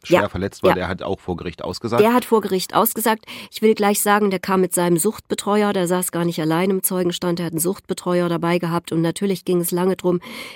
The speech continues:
Speaker 2: ist nicht die erste Aussage vielleicht doch die richtige? Und da war aber klar, der stand unter so vielen Medikamenten, dass es da mit einer Verwertung schwierig wird. Und auch die zweite Aussage ist relativ schnell danach gemacht worden, also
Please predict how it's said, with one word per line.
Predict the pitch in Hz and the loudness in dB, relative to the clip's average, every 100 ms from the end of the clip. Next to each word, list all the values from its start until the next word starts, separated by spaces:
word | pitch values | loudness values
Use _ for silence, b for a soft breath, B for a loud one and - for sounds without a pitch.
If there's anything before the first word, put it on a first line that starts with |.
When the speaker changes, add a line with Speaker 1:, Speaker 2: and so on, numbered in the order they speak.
| - | -4
Speaker 2:
ist | 208 | 0
nicht | 196 180 | 0 0
die | 170 | 2
erste | 147 208 - 170 | 2 0 -2 0
Aussage | 175 175 170 165 175 | 0 0 0 0 -2
vielleicht | 175 165 165 - | 0 0 0 -2
doch | 185 - | -4 -2
die | 175 | -2
richtige? | 170 220 - 160 156 202 _ B B B B B | 0 0 0 0 2 0 _ B B B B B
Und | 185 165 - | 0 0 2
da | 160 170 180 - | 4 6 4 0
war | - 156 170 170 | -6 2 4 6
aber | 165 170 | 2 0
klar, | 170 180 175 180 | -2 0 2 2
der | 165 | 0
stand | - 170 170 | 0 0 0
unter | 165 170 | 0 0
so | 156 - - 175 185 185 185 175 120 | 0 -2 0 4 4 4 4 4 0
vielen | - - 190 180 160 | -4 0 4 4 4
Medikamenten, | 165 170 165 165 160 165 185 - 156 165 170 B B B | 4 2 0 0 2 4 2 2 4 4 2 B B B
dass | 165 165 | 0 2
es | 160 | 0
da | - 156 | 2 4
mit | 156 156 | 4 2
einer | 165 156 | 0 -2
Verwertung | - 160 151 147 - 147 139 - 156 | 0 0 0 0 -2 -2 -2 -4 -6
schwierig | - 165 160 143 - | -2 2 2 0 -4
wird. | 147 - | -6 -4
Und | 156 - | -4 -2
auch | 160 | -2
die | 185 | -4
zweite | - 151 175 175 | -2 -2 0 -2
Aussage | 127 165 - 160 156 156 160 156 - B B B B - | 0 0 0 2 2 2 2 0 -2 B B B B -2
ist | 175 - | 0 4
relativ | 170 170 - 160 | 4 4 0 0
schnell | - 156 156 | 2 2 2
danach | 151 147 147 - | 2 2 2 0
gemacht | 170 151 156 - - | 0 2 2 -4 -2
worden, | 147 156 160 - | 0 2 0 0
also | 151 151 147 139 | -2 0 0 -2